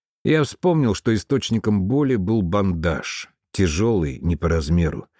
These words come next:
Он жаловался на бандаж, а не на колено. А с плечом-то что? Она пожала плечами. Да вроде всё нормально в итоге. Не знаю, он никогда не говорил о плече.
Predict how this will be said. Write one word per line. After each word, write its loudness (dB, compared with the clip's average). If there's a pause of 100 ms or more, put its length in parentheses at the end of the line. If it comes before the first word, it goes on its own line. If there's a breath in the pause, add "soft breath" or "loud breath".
(280 soft breath)
Он 2
жаловался 0
на 2
бандаж, -2
а -6
не -4
на -4
колено. -4 (440)
А -4
с -8
плечом-то -2
что? -12 (420)
Она 2
пожала -2
плечами. -8 (480)
Да 2
вроде 2
всё -2
нормально 2
в -2
итоге. -2
Не 4
знаю, 2
он 2
никогда 0
не 0
говорил 0
о -2
плече. -8